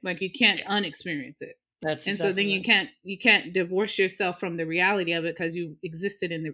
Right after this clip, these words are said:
Speaker 1: with the reality <laughs> of it. <laughs> You know, like I said, that's one of, that's why those experiences that I've had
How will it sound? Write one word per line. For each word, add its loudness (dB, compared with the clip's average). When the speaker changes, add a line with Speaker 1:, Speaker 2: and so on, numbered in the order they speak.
Speaker 1:
with -10
the -6
reality 6
<laughs> -10
of 6
it. -6
<laughs> 2
You 0
know, -2
like 4
I 6
said, 4
that's 2
one 0
of, 2
that's 6
why 6
those 2
experiences 2
that 6
I've 6
had 2